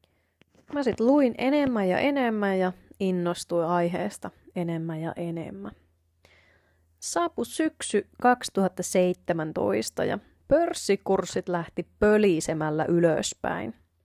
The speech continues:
Ja huumahan tarttuu ja sitten ostettiin lisää. Vuoristoradan huippu Bitcoinissa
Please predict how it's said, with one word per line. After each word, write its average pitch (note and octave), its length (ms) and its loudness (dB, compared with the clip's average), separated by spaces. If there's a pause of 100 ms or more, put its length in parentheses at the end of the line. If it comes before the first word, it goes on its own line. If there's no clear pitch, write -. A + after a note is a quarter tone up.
(600)
Ja B3 260 4 (880)
huumahan A3+ 600 6
tarttuu F3+ 720 2
ja - 120 2 (280)
sitten - 380 -2
ostettiin E3+ 720 -4
lisää. D3+ 460 -2 (1400)
Vuoristoradan C4+ 720 6
huippu B3 480 8
Bitcoinissa F3 840 2